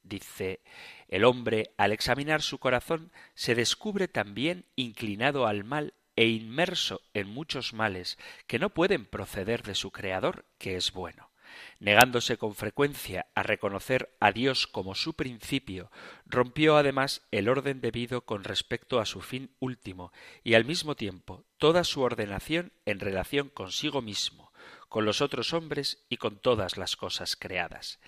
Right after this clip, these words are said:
De ahí que el hombre esté dividido en su interior. Por esto, toda vida humana, singular o colectiva, aparece como una lucha ciertamente dramática entre el bien y el mal,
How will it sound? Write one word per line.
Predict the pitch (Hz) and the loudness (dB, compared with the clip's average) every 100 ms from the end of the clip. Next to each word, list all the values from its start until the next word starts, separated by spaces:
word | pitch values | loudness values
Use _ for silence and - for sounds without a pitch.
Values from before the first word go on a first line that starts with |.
| - - - _ | -20 -20 -20 _
De | 107 104 | 4 6
ahí | 110 139 | 8 4
que | 143 - 92 | -2 -4 0
el | 98 | 2
hombre | 135 135 127 143 - | 0 0 -2 -2 -4
esté | 110 - 131 135 - | -8 -4 -2 -2 -4
dividido | 104 107 104 101 98 175 139 92 - | -12 -10 -8 -8 -6 -6 -6 -10 -10
en | 92 | -6
su | 90 92 | -6 -8
interior. | 87 - 90 82 - _ - - - | -10 -12 -12 -14 -18 _ -20 -20 -4
Por | - 117 | 4 4
esto, | 147 - 101 98 _ | 4 0 -8 -10 _
toda | 139 139 120 | 2 4 4
vida | 120 113 | 2 0
humana, | 107 107 147 156 156 | 0 2 0 -2 -8
singular | - - 101 98 101 113 - - | -6 -6 -8 -2 2 2 0 -8
o | 95 | -4
colectiva, | 95 90 - 147 143 127 - - - - - | -4 -4 -6 -4 -4 -4 -8 -20 -20 -4 2
aparece | 113 131 185 - | 6 8 6 0
como | 175 120 113 | -6 -6 -4
una | 156 156 | -2 0
lucha | 131 147 170 - 95 - | 2 0 -2 -4 -6 -10
ciertamente | - 147 170 - 107 95 87 95 | -4 -2 0 -2 -4 -4 -8 -6
dramática | 90 95 101 147 139 - 123 - _ _ | -2 -2 0 -2 -4 -4 -6 -6 _ _
entre | - 101 98 98 | -2 -2 -4 -4
el | 92 90 | -2 -2
bien | 107 165 165 _ - | -2 -2 -4 _ 0
y | |
el | 135 123 | 0 2
mal, | 127 110 | -2 -4